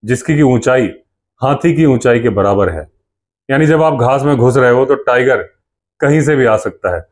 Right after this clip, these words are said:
आपको बंदूक घुमाने का मौका भी नहीं मिलेगा। और उस घास में पीटर करीब तीस फीट अंदर चले गए। अब इनको हल्की हल्की एक आकृति दिखाई दी, और वो आकृति थी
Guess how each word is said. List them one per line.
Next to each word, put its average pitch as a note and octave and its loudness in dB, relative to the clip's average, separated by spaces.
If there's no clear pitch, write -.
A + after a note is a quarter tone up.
आपको C#3 -2
बंदूक B2 0
घुमाने A2+ 0
का C3 2
मौका G#2+ 0
भी G#2 -2
नहीं G2 -10
मिलेगा। D#2 -18
और C#3+ 2
उस F3 2
घास C3 0
में G#2+ -2
पीटर A2+ 0
करीब B2 -2
तीस E3 0
फीट B2 -2
अंदर A#2 0
चले E2+ -2
गए। D2+ -8
अब E3+ 0
इनको F#3 2
हल्की D3 0
हल्की D#3 2
एक D#3 2
आकृति C#3+ 0
दिखाई A2 0
दी, F2 -12
और B2 2
वो D3+ 2
आकृति D3+ 0
थी A2+ -2